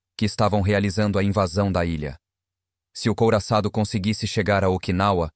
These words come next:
o plano era encalhá-lo na costa da ilha. Dessa forma, o Yamato seria usado como uma bateria fixa, empregando seus poderosos canhões de quatrocentos e sessenta milímetros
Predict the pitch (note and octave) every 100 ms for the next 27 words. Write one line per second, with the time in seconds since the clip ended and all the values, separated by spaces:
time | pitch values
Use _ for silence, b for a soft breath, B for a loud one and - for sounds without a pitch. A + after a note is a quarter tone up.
0 | _ - G#2 - A2+ A#2 G#2+ G#2 G2 G2+
1 | F#2 G#2 G2 F#2+ F#2 A2 G2 - F#2+ F#2+
2 | E2 D2+ D2 _ _ _ _ _ - G#2
3 | G#2+ - A2 G#2+ F#2+ E2 _ - A2 G#2+
4 | G2+ G#2+ G#2+ - G#2+ G#2+ G2 G#2+ G2+ G2
5 | G#2 G2+ G2+ F#2+ G2+ G#2 G#2 F#2+ - G#2+
6 | - - C2+ _ _ G#2+ G#2+ A2 G2+ G#2
7 | G2 G#2+ - G#2+ G2 F#2+ G2+ F#2 F#2+ -
8 | F#2 F2+ F2+ - G2 F#2+ F#2+ - A#2+ G#2
9 | G2+ E2+ F2+ F#2 - G#2 F2 E2+ D#2 F#2+
10 | D#2+ F#2 -